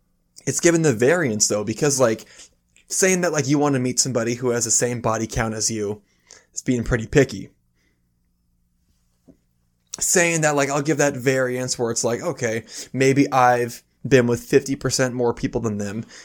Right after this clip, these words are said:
Maybe they've been with fifty percent more people than me. We're still somewhat near, we're some, we're still in the ballpark of each other.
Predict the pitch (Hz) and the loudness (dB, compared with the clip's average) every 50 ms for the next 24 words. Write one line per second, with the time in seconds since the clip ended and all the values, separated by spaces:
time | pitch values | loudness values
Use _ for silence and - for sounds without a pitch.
0 | - - 117 117 117 117 117 98 120 120 120 98 117 110 117 117 - - - 120 | -8 -4 -2 -2 0 -2 -2 -4 -4 -4 -4 -4 -4 -4 -4 -4 -4 -4 -4 -4
1 | 113 - - 117 - 127 113 - 135 123 117 110 113 104 107 - - - - 113 | -4 -4 -6 -6 -4 -4 -4 -2 -2 -4 -4 -6 -6 -8 -6 -6 -4 -4 -2 -2
2 | 113 120 135 147 143 113 107 - - - - _ - 156 143 - - 240 180 - | -2 -2 -2 -2 -4 -4 -6 -8 -12 -18 -14 _ -2 0 0 2 4 4 4 4
3 | - - 170 156 147 131 127 123 107 104 104 104 107 117 120 127 117 110 101 - | 6 6 6 4 4 2 0 0 0 -2 -8 -8 -6 -4 -4 -4 -4 -6 -8 -6
4 | 151 190 208 208 - - 240 233 - - 277 302 320 - - 359 320 185 143 113 | -4 -4 -2 0 4 4 4 4 4 0 -2 -2 0 0 0 0 -2 -2 -2 -2
5 | - - 127 135 131 127 - 123 110 123 - 120 101 107 104 104 - 123 113 107 | -2 0 0 0 0 -2 -2 -4 -4 -4 -6 -6 -8 -8 -8 -8 -6 -6 -6 -6
6 | 104 101 101 101 - | -6 -8 -8 -8 -12